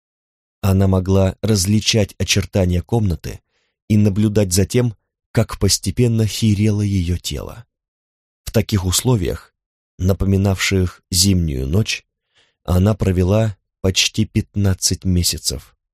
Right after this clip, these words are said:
Затем всё опять радикально переменилось. В тот день она впервые различила за слепым стеклом какие-то тени. Она лежала на полу, вспоминая книжки.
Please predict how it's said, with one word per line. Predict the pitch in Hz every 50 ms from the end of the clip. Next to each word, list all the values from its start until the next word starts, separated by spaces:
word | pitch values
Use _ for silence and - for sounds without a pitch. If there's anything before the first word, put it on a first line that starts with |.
| _ _ _ _ _ _ _ _ _ - -
Затем | 101 104 107 90 - 127 135 131 117 - _ _ _ _ _ _ _ -
всё | - - - 131 127
опять | 117 - 123 113 110 - -
радикально | - - 123 101 95 104 - - 107 107 104 101 101 104
переменилось. | 98 - 101 90 90 90 87 87 87 87 76 - - - - - _ _ _ _ _
В | - - -
тот | - 120 107 95 92
день | 95 127 135 123 101 - _ _ _ _ _ _ _ _ _ -
она | - 101 110 117
впервые | 107 - - 127 127 127 127 139 139 131 127
различила | 117 123 110 98 113 110 - - - 123 117 113 110 104 98 - -
за | 95 87 110
слепым | 104 - - 107 110 - - 107 95 85
стеклом | - - - 95 - - 98 107 120 127 123 - _ _ _ _ _ _ _
какие-то | - 107 - - - 113 107 101 - - 110
тени. | - - - 92 85 78 78 - - _ _ _ _ _ _ _ _ _ _ _ _ _ _ _ _ _ _ -
Она | 98 101 98 101
лежала | 98 101 98 92 95 104 101 95 92
на | 92 90 85
полу, | - 80 80 87 104 113 113 - _ _ _ _ _ _ _ _
вспоминая | - - - - 135 127 127 117 104 98 95 95 95 92
книжки. | - - 98 95 92 90 - - - - - -